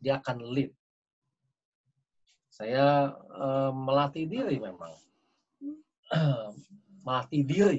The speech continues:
dilatih diri ini. Sehingga punya kemampuan think fast. Salah satu alat bantunya speed chess, catur cepat. Ya, kadang, eh,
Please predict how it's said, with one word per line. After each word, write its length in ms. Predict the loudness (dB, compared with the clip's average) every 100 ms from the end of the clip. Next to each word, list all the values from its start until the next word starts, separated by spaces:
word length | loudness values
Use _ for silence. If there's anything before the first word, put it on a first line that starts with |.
| 2
dilatih 480 | 4 4 4 0 0
diri 320 | 0 0 2
ini. 140 | 0 0 -4 _ _ _ _
Sehingga 400 | -10 -2 0 0
punya 160 | -2
kemampuan 640 | -4 -2 0 0 0 -2 -2 -2
think 240 | 0 2
fast. 560 | 0 -4 -6 -18 _ _ _ _ _ _ _ _ _ -10
Salah 180 | -6
satu 380 | -2 -2 2 2
alat 160 | 2 0
bantunya 480 | -2 -2 -2 -2 -2
speed 400 | -8 -8 -10 -4
chess, 480 | -4 -4 -12 -20 _ _ _ _ _ _
catur 400 | -10 -6 -4 -4
cepat. 320 | -4 -6 -6 _ _ _ _ _ _ _ _ _ _ _ _ _ _ _ _ _ _ _
Ya, 240 | -2 -2 -4 _ _ _ _ -10
kadang, 560 | -4 2 4 2 -4 2
eh, 160 | 2